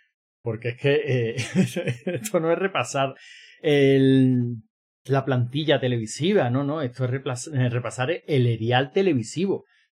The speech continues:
a mí me ha dado una pereza y una pena enorme por el niño que fui <laughs> cuando he visto esta parrilla televisiva. Digo,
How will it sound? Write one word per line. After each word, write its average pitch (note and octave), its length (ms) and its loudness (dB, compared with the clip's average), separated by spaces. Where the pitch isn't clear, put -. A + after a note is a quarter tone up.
a G#2+ 80 -6
mí A2 120 -6
me C3+ 100 0
ha C#3+ 40 0
dado E3+ 160 2
una F3 220 -2
pereza C#3+ 560 0
y A#2+ 180 -2
una E3 220 0
pena E3 280 2
enorme C#3+ 420 2
por A#2+ 160 -2
el G#2+ 120 0
niño C3+ 260 0
que D#3 120 2
fui - 440 -2
<laughs> - 60 -8
cuando D3 360 0
he D#3+ 80 0
visto E3 400 -2
esta C#3+ 280 0
parrilla C#3+ 440 0
televisiva. C#3 520 -2
Digo, B2+ 200 -2